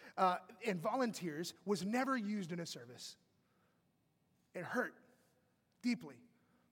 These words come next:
Not because something I was excited about didn't make its way to the service and,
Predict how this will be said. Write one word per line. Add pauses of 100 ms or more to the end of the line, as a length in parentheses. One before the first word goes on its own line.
(560)
Not
because
something
I
was
excited
about
didn't
make
its
way
to
the
service
and,